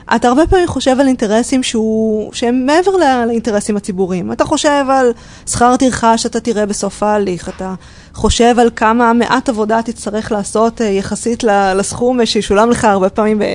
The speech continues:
בהסכמי פשרה. ו-, אה, הרבה פעמים, את-,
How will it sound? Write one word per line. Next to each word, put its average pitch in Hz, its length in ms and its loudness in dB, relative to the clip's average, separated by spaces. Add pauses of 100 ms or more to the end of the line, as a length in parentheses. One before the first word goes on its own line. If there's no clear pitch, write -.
(100)
בהסכמי 196 460 -6
פשרה. 175 300 -8 (760)
ו-, 175 300 -6 (440)
אה, 196 560 -2 (120)
הרבה 196 220 -2
פעמים, 480 440 0 (160)
את-, 190 80 -4